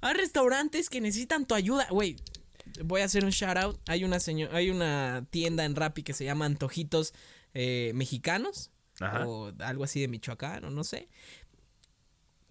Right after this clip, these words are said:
Speaker 1: Todo, ca-, casi, sí, toda la semana están los, los pambazos a dos por uno. Son treinta y nueve pesos por dos pambazos, papito.
Speaker 2: Por dos pambazos.
Speaker 1: Güey, son lo mejor,
Speaker 2: Güey,
Speaker 1: son lo
Speaker 2: está, sí está
Speaker 1: mejor.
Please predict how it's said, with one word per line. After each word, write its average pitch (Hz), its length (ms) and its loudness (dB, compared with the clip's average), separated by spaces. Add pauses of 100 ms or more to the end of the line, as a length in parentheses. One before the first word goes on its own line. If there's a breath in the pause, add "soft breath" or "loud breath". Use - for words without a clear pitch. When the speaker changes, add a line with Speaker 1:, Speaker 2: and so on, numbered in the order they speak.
(120)
Speaker 1:
Todo, 202 420 4
ca-, 254 240 2
casi, 254 320 2 (120)
sí, 226 220 0
toda 240 280 4
la 190 100 4
semana 220 320 4
están 214 320 4
los, 175 320 4
los 170 160 2
pambazos 190 540 4
a 190 80 4
dos 214 160 2
por 196 180 4
uno. 233 220 4
Son 240 180 0
treinta 233 320 0
y 196 60 4
nueve 240 260 4
pesos 240 320 0
por 170 240 2
dos 226 160 2
pambazos, 196 640 2
papito. 262 480 -2 (120)
Speaker 2:
Por 143 120 0
dos 196 100 2
pambazos. 190 520 2 (480)
Speaker 1:
Güey, 277 320 2 (340)
son 311 220 4
lo 254 100 6
mejor, 233 880 4
Speaker 2:
Güey, 202 180 6
Speaker 1:
son - 100 6
lo 214 60 8
Speaker 2:
está, 202 180 4
sí 214 80 6
está 277 120 6
Speaker 1:
mejor. 269 100 6